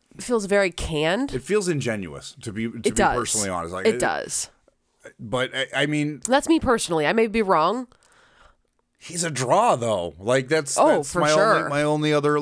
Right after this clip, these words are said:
Speaker 2: you know,
Speaker 1: For sure.
Speaker 2: argument against it is, is, you know, I, we,
Speaker 1: People
Speaker 2: I
Speaker 1: wanna see
Speaker 2: texted
Speaker 1: who his opponent is,
Speaker 2: I
Speaker 1: you know?
Speaker 2: texted Eddie after he debuted in W W E.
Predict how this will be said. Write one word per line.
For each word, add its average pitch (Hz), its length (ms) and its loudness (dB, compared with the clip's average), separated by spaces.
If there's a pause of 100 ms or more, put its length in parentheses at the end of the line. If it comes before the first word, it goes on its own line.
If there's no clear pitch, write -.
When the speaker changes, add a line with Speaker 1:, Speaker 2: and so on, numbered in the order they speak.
(100)
Speaker 2:
you 147 100 -2
know, 131 140 4
Speaker 1:
For - 20 0
sure. 151 440 0 (200)
Speaker 2:
argument 143 440 0
against 98 300 -4
it 90 80 -2
is, 90 240 -6
is, 101 360 -8
you 110 80 -4
know, 101 100 -2
I, 107 140 -2
we, 113 360 -8
Speaker 1:
People 220 240 -2
Speaker 2:
I - 60 2
Speaker 1:
wanna 185 200 2
see 240 180 -2
Speaker 2:
texted 226 60 2
Speaker 1:
who 190 140 2
his 175 120 -2
opponent 143 460 -4
is, 139 260 -8
Speaker 2:
I 120 60 -2
Speaker 1:
you 127 60 -2
know? 143 60 -2
Speaker 2:
texted 135 360 -2
Eddie 120 320 0
after 98 380 -4
he 104 140 -6
debuted 98 440 -4
in 95 100 -4
W 98 240 -4
W 98 300 -4
E. 107 240 -4